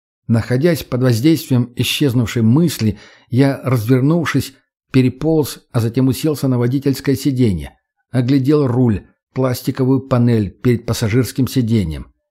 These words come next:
Как и ожидал, увидел признаки присутствия подушек безопасности. Неизвестно, были ли они на месте или давно уже сработали при какой-нибудь аварии. Это следовало проверить. Полез обратно, к багажнику, за инструментом.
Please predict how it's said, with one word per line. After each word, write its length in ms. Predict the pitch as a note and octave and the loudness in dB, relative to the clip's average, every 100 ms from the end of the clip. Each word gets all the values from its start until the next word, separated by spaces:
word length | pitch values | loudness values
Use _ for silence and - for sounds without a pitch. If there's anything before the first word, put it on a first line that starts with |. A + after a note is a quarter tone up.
| _ _ | _ _
Как 180 | A#2+ - | -4 -2
и 40 | |
ожидал, 560 | A#2 G2 G#2 B2+ A2+ - _ _ - | 0 0 0 0 0 -4 _ _ -2
увидел 340 | B2 D3 D3+ | 0 2 0
признаки 480 | - C#3 B2+ C3 A#2+ | 0 0 2 0 -2
присутствия 680 | A2 A#2+ B2+ C#3 - B2+ A2+ | -4 -4 -2 -2 0 -2 -2
подушек 540 | - A#2+ B2 C3+ B2 | -4 -2 0 -2 -2
безопасности. 920 | A#2+ A#2 B2 - A#2+ - E2+ - - _ _ _ _ _ _ | -4 -2 -2 -2 -4 -6 -10 -12 -20 _ _ _ _ _ _
Неизвестно, 760 | C3 D3 C#3+ F#3 B2 G#2+ F#2 _ _ | 0 0 2 0 0 -4 -4 _ _
были 240 | - C#3 D3 | 0 2 4
ли 100 | C3+ | 4
они 240 | A#2+ C#3 | 2 2
на 120 | C3 | 2
месте 520 | A#2 D3+ D#3 - F2 - | 2 2 0 -4 -10 -4
или 220 | B2 B2+ | 0 2
давно 320 | A#2+ A#2 C3 B2+ | 2 2 0 0
уже 240 | A2+ B2 | 0 0
сработали 600 | - G#2+ B2 D#3 G2+ F#2+ | 0 -2 0 0 0 -4
при 240 | - A#2 | -4 -4
какой-нибудь 520 | A2+ B2 B2 A2+ A#2 B2 | -4 -2 0 2 2 0
аварии. 480 | A2+ G#2+ D#2 C2 - _ _ _ _ | 0 0 -2 -8 -16 _ _ _ _
Это 300 | C3+ C#3+ D#3+ | -4 -2 -2
следовало 520 | - C#3 C3+ C3+ C#3 | -2 0 0 0 0
проверить. 680 | C3+ C#3 B2+ G#2+ D#2 B1 - - _ _ | 0 0 2 0 -2 -8 -18 -20 _ _
Полез 300 | A#2 D3 C#3 | 0 0 0
обратно, 680 | C#3+ A#2+ A2+ G2 F#2+ F2 _ | 0 2 0 -2 -6 -8 _
к 60 | B2 | -4
багажнику, 680 | A2 B2 B2+ A2 G2+ F2+ G2+ | -2 0 0 0 0 -2 -2
за 160 | G2+ | -2
инструментом. 680 | A#2+ - C3 A#2+ F2+ D2+ B1+ | -2 -2 0 0 -2 -6 -14